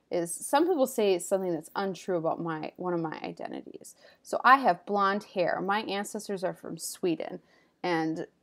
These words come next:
um, so that's where I get my blonde hair. And a lot of people say that people with blonde hair aren't as smart with peop-, as people with darker hair. So that's an untrue story that people say about me and my identity as being a blonde-haired person.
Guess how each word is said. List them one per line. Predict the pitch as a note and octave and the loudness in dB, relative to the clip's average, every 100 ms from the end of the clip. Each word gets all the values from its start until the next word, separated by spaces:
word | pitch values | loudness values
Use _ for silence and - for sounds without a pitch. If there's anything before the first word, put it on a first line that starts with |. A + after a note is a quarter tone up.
| - | -6
um, | F#3 D#3 C#3+ | -4 -2 -6
so | F#3+ G#3 | -4 6
that's | G#3+ G3+ | 6 8
where | G3+ | 4
I | F#3 | 4
get | F3 | 2
my | E3+ E3+ | -2 -2
blonde | E3 D3+ E3 | -2 -2 -4
hair. | - - - - _ _ _ | -10 -10 -10 -10 _ _ _
And | G3 | 0
a | G3 | 2
lot | G#3 C#4+ | 0 0
of | F4 | -2
people | - A#3 - F3+ | 0 0 2 -2
say | - - - - G#3 - | -2 -6 -4 -4 -4 -8
that | - G3 | -8 -8
people | - - A3 E3 | -8 -2 2 4
with | E3+ - | 2 0
blonde | G3+ G3 G3 | 0 0 -2
hair | G#3+ F3+ - | 0 0 0
aren't | G3 D#4+ | 0 0
as | G3+ - | 0 -6
smart | - A3 F#3+ | -4 -2 0
with | F3+ - | -4 -6
peop-, | G3 F#3 - | -4 -4 0
as | F#3+ F#3 | -2 0
people | - A3+ F3+ | -2 0 4
with | E3+ E3+ - | 2 2 0
darker | E3 E3+ - | 0 2 -4
hair. | E3+ - - - _ - - - - _ _ | -10 -12 -14 -16 _ -20 -20 -20 -20 _ _
So | - - D4+ A#3 - D2 A#3+ A#3 | -8 8 8 8 6 4 2 -2
that's | - B3+ - - | -6 -6 -4 0
an | G3+ - | 0 0
untrue | A3+ B3 A#3 A#3 A3 | 0 0 -2 -4 -4
story | - - G3+ F#3+ | -4 -6 0 0
that | D#3+ D#3 | 0 -6
people | - F#3 E3+ | -6 -8 -8
say | E3 - F3+ E3 - | -10 -10 -6 -4 -2
about | E3+ D#3+ | 2 2
me | E3 F3+ F3 E3 - _ | 0 -2 -4 -4 -12 _
and | F#3 | -2
my | F#3 D#3+ | 0 2
identity | D#3+ E3+ E3 F3 F#3 G#3 G#3+ | 0 2 0 0 -2 -2 0
as | F#3 F3 | 0 -2
being | E3+ F3+ E3+ D#3+ E3+ | -4 0 0 0 -2
a | |
blonde-haired | F3 E3 - - - | -6 -6 -6 -10 -12
person. | - - - - - | -12 -12 -12 -14 -16